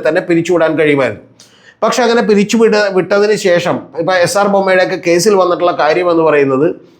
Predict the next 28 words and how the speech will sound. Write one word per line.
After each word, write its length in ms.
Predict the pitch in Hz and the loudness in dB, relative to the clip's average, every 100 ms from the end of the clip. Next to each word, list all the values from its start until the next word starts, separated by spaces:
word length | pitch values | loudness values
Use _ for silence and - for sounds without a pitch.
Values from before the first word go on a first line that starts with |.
| _ 147 | _ -4
ഞാൻ 160 | 190 202 | 0 2
കേസിൻ്റെ 500 | 196 196 220 214 208 190 | 2 2 2 2 2 2
വിധിയൊന്നും 340 | 170 214 214 | 2 2 2
വിശദീകരിക്കുന്നില്ല. 600 | 202 190 175 160 151 180 | 0 0 0 0 0 0
പക്ഷേ, 300 | 180 - 202 208 - - _ - | -2 -2 -2 -2 -6 -20 _ -4
ഏഹ്, 160 | 165 170 | 0 0
സുപ്രീം 380 | 196 196 233 | 0 0 0
കോടതി 300 | 220 208 185 165 | 2 0 -2 -2
തന്നെ 160 | 165 180 | -4 -4
നിരവധി 440 | 175 170 185 196 196 170 | -2 -2 -2 -2 0 0
നോംസ് 340 | 180 202 214 | 0 0 -2
കൊണ്ടുവന്നു. 440 | 175 151 135 123 120 | -2 0 0 -2 -2
എന്ന് 140 | 156 185 | -2 0
പറഞ്ഞാൽ, 380 | 165 147 151 185 - _ _ _ - | 0 0 0 -4 -10 _ _ _ -4
ഏഹ്, 240 | 170 170 165 175 | 0 0 0 -2
ഭരിക്കുന്ന 500 | 185 220 - 233 233 | 0 -2 0 -2 0
പാർട്ടിക്ക് 760 | 202 175 185 202 190 190 185 170 | 0 0 0 -4 -4 -2 -2 -2
ഭൂരിപക്ഷം 540 | 165 202 208 190 208 185 | 0 0 -2 -4 -4 -2
തെളിയിക്കാനുള്ള 500 | 175 165 170 165 165 | 0 0 0 2 2
അവസരം 500 | 156 170 185 185 170 | 0 0 0 0 2
നൽകാതെ 560 | 156 170 185 175 - - | 2 2 2 0 -2 -6
ഒരിക്കലും 360 | 156 160 180 180 | -4 -2 -4 -4
ഗവർണർക്ക് 580 | 156 156 180 175 139 165 | -2 -2 -2 -4 -2 0
അത് 240 | 165 165 | 0 0
ശുപാർശ 380 | 156 151 165 190 | 0 2 0 2
ചെയ്യാൻ 280 | 202 185 170 | 0 0 0
കഴിയില്ലെന്നും 440 | 156 143 135 170 - - - | 0 0 -4 -6 -12 -20 -6
അങ്ങനെ 260 | 160 208 220 | -2 2 4